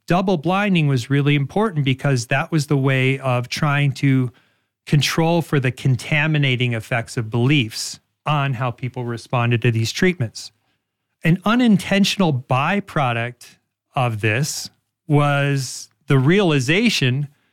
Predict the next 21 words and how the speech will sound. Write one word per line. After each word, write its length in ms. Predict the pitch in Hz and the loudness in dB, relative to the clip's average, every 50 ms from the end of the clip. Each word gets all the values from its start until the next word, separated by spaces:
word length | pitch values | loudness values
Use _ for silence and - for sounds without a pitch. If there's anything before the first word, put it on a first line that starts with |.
| _ _ _ _ _ | _ _ _ _ _
that 240 | - 156 156 160 - _ _ _ _ _ | 0 0 0 0 -2 _ _ _ _ _
often 800 | - 131 160 190 220 226 - _ - 127 117 117 120 143 160 156 _ _ _ - | -2 0 0 0 0 -2 -4 _ -2 -2 -2 -2 -2 -4 -6 -8 _ _ _ -2
those 280 | 151 151 170 170 - | 0 2 2 2 0
people 400 | - - 185 185 - 180 170 151 | 0 0 0 0 2 0 0 2
who 80 | 135 156 | 2 2
were 180 | 151 143 135 | 2 2 2
getting 380 | 127 113 147 156 156 156 147 139 | 0 0 -2 -2 0 0 0 0
the 120 | 131 131 | 2 2
inert 380 | 120 117 117 120 139 160 156 - | 0 0 0 0 0 -2 -2 -6
substances, 840 | - - 147 143 170 165 - - 127 117 113 - - 117 120 127 - | -6 -4 -2 -2 -2 -4 -6 -4 -4 -4 -4 -4 -4 -4 -4 -2 -2
the 80 | - 127 | -2 -2
placebo, 800 | - - 123 135 117 - - - 175 202 185 151 139 123 117 | 0 2 2 2 2 2 2 4 4 4 4 4 2 2 0
if 180 | 117 113 - - | 0 -2 -2 0
you 100 | 123 120 | 0 2
will, 460 | 117 113 110 110 107 117 143 151 - _ _ _ _ _ _ _ _ _ _ | 2 2 2 2 0 0 -2 -4 -8 _ _ _ _ _ _ _ _ _ _
in 160 | - 131 123 | 0 0 2
these 220 | 120 120 117 113 101 | 4 4 4 2 0
blinded 520 | - - 120 120 120 120 113 107 107 104 | 0 0 2 2 2 2 0 0 -2 -4
trials, 640 | - - - 170 185 170 139 120 120 117 139 - - - _ _ _ _ _ _ _ _ _ _ _ - | -4 -4 -2 -2 0 0 -2 -2 -4 -6 -8 -10 -12 -16 _ _ _ _ _ _ _ _ _ _ _ -4
actually 540 | 156 180 190 214 - - - 214 202 196 170 | -2 0 0 0 0 0 0 2 4 4 4
showed 500 | - - - 170 156 151 143 139 139 | 4 2 2 2 2 2 2 0 -2